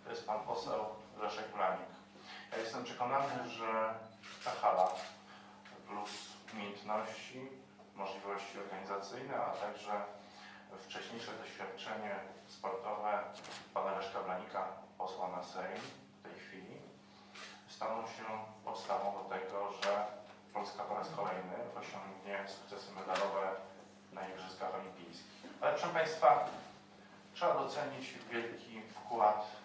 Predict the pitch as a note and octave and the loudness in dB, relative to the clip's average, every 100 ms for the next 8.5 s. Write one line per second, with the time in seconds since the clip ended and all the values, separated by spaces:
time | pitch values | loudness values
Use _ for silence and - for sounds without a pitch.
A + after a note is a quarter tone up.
0 | - - G#2 G2+ - G#2+ G#2+ A#2 - - | -10 2 4 4 0 -4 -6 -6 -12 -18
1 | - - - - - - - G#2+ G2+ G#2+ | -20 -20 -20 -20 -18 -14 -12 -8 -2 -2
2 | - G#2+ G#2 G#2 - - - - - - | 0 -2 -4 -6 -2 4 4 4 -4 -10
3 | - - - - A#2+ - - G#2+ G#2 G#2+ | -14 -18 -16 -6 -4 -4 -4 -6 -4 -4
4 | G2+ G2 F#2+ - - - - G2 F#2 - | -2 -2 -2 -6 -10 -14 -14 -10 -10 -8
5 | F#2 - F#2 F#2+ - A2+ F#2+ - - G2 | -8 -8 -4 -2 -2 -4 -8 -8 -6 -8
6 | G2 - F#2 F#2 - G2 F#2+ G2+ G#2 - | -8 -8 -8 -8 -10 -10 -6 -2 -2 -2
7 | - - - - - - E2+ - G2+ G2 | -6 -12 -14 -16 -10 -4 -4 0 -2 -2
8 | F2 - F#2+ F#2 | -6 -6 -2 0